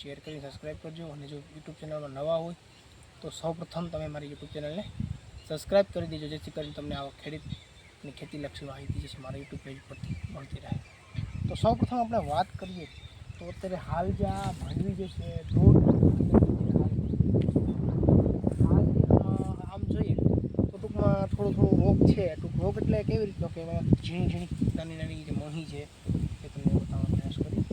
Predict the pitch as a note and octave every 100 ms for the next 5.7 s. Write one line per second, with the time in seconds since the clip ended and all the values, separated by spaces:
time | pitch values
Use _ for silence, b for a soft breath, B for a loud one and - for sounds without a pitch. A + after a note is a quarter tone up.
0 | - - - F3+ - G3+ A#3 - A#3 A3+
1 | A3 G#3+ G#3 A3 G3+ G#3 F3 F#3 G3+ F#3
2 | - D#3+ D3+ - - - - - F3 F3
3 | F#3 F3+ F#3 G3+ F#3+ G#3 F3 D#3+ D#3 D#3+
4 | E3 E3 - D#3 E3+ F3+ F3+ D#3 F3 F#3
5 | F#3 F3 E3+ - E3+ -